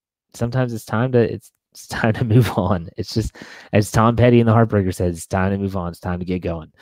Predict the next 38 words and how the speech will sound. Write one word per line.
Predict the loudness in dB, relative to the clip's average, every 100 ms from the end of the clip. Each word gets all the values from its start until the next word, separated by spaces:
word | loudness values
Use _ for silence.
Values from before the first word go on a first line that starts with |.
| -20 -20 _
Snowman | -4 0 4 4 4
gives | 2 2
five | 0 0
dollars, | -2 -4 -6
puts | -10 -8
it | -8
in |
the | -8
tip | -6 -6
jar. | -4 -6
We | -4
appreciate | -4 -6 -4 -4 -2
that, | -4 -4
Snowman. | -4 -2 0 0
He's | 0 0
a | -2
longtime | -2 -4 -4 -6 -6
listener | -8 -6
of | -8
the |
show. | -6 -2 0 -2
He |
says, | -2 -4
"Are | -2
you | 4 4
off | 4
cloud | 2 2 4
nine | 4 2 2
yet | -2
since | -4 -6
your | -4
boy | 2 2
is | 2
named | -4 -4
starter?" | -2 0
I | 2 4
am | 4
excited. | 2 2 4 6 6 2